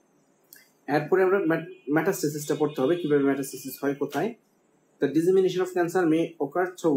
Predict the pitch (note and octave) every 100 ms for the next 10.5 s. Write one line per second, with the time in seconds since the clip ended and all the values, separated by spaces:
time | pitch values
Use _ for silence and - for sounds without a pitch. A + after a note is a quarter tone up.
0 | C3+ D3 C#3+ - - C3 A#2 - F#2 -
1 | C#3 F#3 F#3+ F#3+ F3 E3+ E3+ F#3 D3 C#3+
2 | E3 C3+ B2 B2 A2+ A2 - - _ _
3 | _ D3 E3+ D3 D#3+ F3 - D#3 D#3 D#3+
4 | D#3 - _ - F#3+ D3 C#3+ D3+ D#3 F#3+
5 | - - _ - C3+ - B2+ F3 D3+ C#3+
6 | C#3+ - _ _ _ _ _ - A2+ D3+
7 | D3+ D3 C#3 C#3 G3+ - _ _ _ _
8 | B2 C3 D#3 D#3+ E3 E3 _ _ _ _
9 | _ _ - D3+ F3+ E3 D#3 D#3+ D#3 E3
10 | G#3 - C3+ C#3